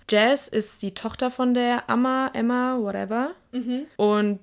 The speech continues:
Speaker 1: die kommt aber ganz gut mit der Sexualität ihrer Mutter zurecht und
Speaker 2: Ja.
Speaker 1: versteht sich, glaub ich, auch gut mit den Freundinnen von ihrer Mutter.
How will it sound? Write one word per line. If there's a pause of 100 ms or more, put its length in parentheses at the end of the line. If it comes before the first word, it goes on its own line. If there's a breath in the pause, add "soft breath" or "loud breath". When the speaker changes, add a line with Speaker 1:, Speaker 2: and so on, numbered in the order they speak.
(100)
Speaker 1:
die
kommt
aber
ganz
gut
mit
der
Sexualität
ihrer
Mutter
zurecht
und
Speaker 2:
Ja.
Speaker 1:
versteht
sich,
glaub
ich,
auch
gut
mit
den
Freundinnen
von
ihrer
Mutter.